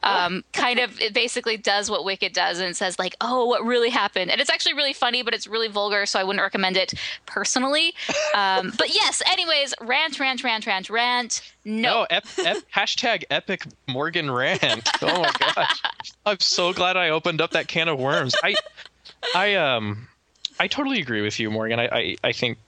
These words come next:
Speaker 1: Thank you.
Speaker 2: Maleficent, I think the premise of Maleficent is a little silly. Um, and, uh, I, I don't know. I, I,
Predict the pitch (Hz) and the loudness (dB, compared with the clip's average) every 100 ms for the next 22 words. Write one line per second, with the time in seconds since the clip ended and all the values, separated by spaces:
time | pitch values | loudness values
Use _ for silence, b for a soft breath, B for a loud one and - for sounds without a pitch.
0 | - - - - 269 127 120 120 127 117 | -20 -18 -18 -12 -6 -2 0 0 0 0
1 | 131 127 - - 123 123 127 117 113 113 | 0 -2 0 0 2 2 0 0 0 0
2 | 117 120 113 113 113 113 - - 123 117 | 0 0 0 0 0 0 2 2 2 2
3 | 113 113 113 117 B B B B 135 123 | 0 2 0 0 B B B B 0 2
4 | 117 113 110 113 127 - _ _ 135 120 | 2 2 0 -4 -8 -14 _ _ -2 0
5 | 117 113 107 101 104 104 92 - - - | 2 2 2 2 0 0 -2 -4 -12 -12
6 | - - 87 90 107 165 160 127 107 117 | -4 -2 0 0 2 0 2 2 2 4
7 | 131 160 | 2 2